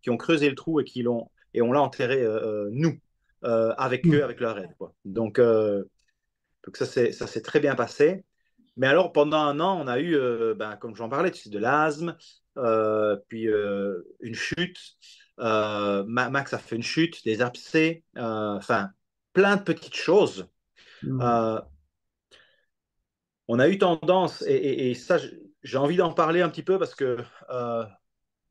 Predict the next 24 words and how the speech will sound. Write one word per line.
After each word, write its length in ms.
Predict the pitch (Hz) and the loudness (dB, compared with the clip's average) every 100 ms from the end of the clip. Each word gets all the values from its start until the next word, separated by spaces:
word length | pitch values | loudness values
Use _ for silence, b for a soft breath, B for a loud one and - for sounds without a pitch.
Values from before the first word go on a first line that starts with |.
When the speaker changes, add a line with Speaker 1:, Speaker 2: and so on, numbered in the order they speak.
| - | -10
Speaker 1:
ça 160 | - | 0
a 20 | 139 | 2
été 100 | 151 | 2
une 80 | |
très 160 | 131 170 | 0 2
belle 160 | 160 - | 2 0
découverte. 600 | 131 117 143 - - _ - | -6 2 0 0 -20 _ -20
Je 120 | - | -10
pense 260 | 127 127 - | -6 -6 -6
toujours 360 | 127 139 147 | -2 0 0
que 260 | - 123 110 B B B B B - | 4 2 2 B B B B B -20
ce 180 | - 123 | -10 -10
qui, 340 | - 127 123 | -8 -4 2
euh, 500 | 120 113 110 107 101 - _ | 4 4 2 -2 -8 -10 _
ce 140 | - 127 | -12 -4
qui 140 | 139 | 0
nous 200 | 135 123 | 2 4
arrive 680 | 123 107 120 175 147 92 85 _ _ - - _ | 2 2 -2 0 0 -4 -12 _ _ -20 -20 _
est 60 | 135 | 4
là 160 | 139 156 | 4 2
pour 220 | 139 117 | -2 -2
nous 100 | 120 | -4
servir. 640 | - 131 117 156 175 151 - | -4 -6 0 2 2 0 2
Et 420 | 127 120 117 | 6 6 4